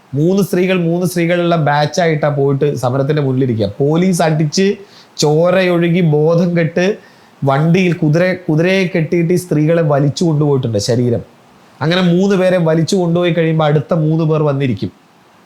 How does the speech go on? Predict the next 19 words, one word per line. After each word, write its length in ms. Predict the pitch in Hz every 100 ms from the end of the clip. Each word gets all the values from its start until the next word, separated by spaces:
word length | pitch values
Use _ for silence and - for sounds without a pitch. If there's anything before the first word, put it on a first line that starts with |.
| 135
മുമ്പ് 300 | 147 170 196
നടന്ന 200 | 190 196
മൂന്ന് 260 | 175 185
പേരുടെ 260 | 185 185 190
മുകളിലുള്ള 380 | 180 180 190 185
ഈ 100 | 175
മർദ്ദനം 420 | 160 151 180 175
കണ്ടിട്ടും 560 | 165 160 165 147 95 110 _ _ _ - _ _ _ _ _ _ - - -
അടുത്ത 300 | 151 156 190
മൂന്ന് 300 | 165 170 170
സ്ത്രീകൾ 340 | 165 156 160
വന്നിരിക്കും. 460 | 147 139 120 95 95 _ _ _ _ -
അങ്ങനെ 220 | 143 165 160
ബാച്ച് 520 | 135 151 175 175 160
ബാച്ചായിട്ടാ 580 | 156 160 180 170 151 156
സ്ത്രീകൾ 380 | 151 143 147
വന്നിരുന്നത് 420 | 139 127 120 117 117
ഗുരുവായൂർ 340 | 131 135 139
സത്യാഗ്രഹത്തിൽ. 640 | 127 120 117 113 98 92